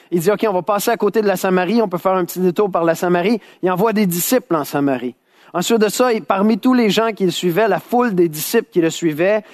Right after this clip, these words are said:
il en choisit soixante-dix qu'il va, excusez-moi l'expression, il va les dispatcher, il les envoie dans les villages qui vont le, ils vont le précéder,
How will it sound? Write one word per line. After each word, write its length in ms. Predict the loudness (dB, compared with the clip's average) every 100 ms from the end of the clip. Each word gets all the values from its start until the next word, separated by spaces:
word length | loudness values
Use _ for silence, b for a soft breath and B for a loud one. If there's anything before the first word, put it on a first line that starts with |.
| B B
il 160 | 0 0
en 80 |
choisit 460 | 0 0 0 0 -4
soixante-dix 1300 | -2 0 0 0 -2 0 -2 -2 0 0 -2 -10 -18 b b b
qu'il 200 | -2 0
va, 360 | 2 2 2 0
excusez-moi 540 | -4 -6 0 2 2
l'expression, 560 | -2 -4 -4 -2 0 0
il 80 | 2
va 80 |
les 160 | 2 2
dispatcher, 1040 | 0 -4 -6 -2 -2 -2 -4 0 0 0 -2 B B -4
il 120 | 0
les 200 | 2 0
envoie 340 | 0 0 0
dans 140 | 0 0
les 140 | 0
villages 580 | 0 2 2 0 -2 -4
qui 100 | -4
vont 140 | 0
le, 160 | 0 -2 -2
ils 100 | -2
vont 180 | 0
le 120 | 0 -2
précéder, 840 | -2 -2 0 0 0 2 0 -2